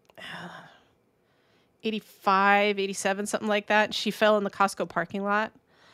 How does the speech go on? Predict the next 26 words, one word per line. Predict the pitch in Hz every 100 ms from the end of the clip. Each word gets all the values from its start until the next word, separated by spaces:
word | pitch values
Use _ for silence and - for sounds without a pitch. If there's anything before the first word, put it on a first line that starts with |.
| _ _ -
And | 202
when | 190
she | 220
broke | 202 202
her | 214
hip, | 196 226 247 -
then, | 208 202
like, | 202 202 -
and, | 226 208
and | -
my | 208 202
brother, | 233 285 240 202
he's | 208 202
a |
nurse, | 190 185 -
and | 190
he |
says | 175 202
that | 190
that | 175 147
happens | 190 175 175
a |
lot. | - 185 -
Like, | 185 170 -
your | 190
mental | 185 185 202 220 - 240 214 208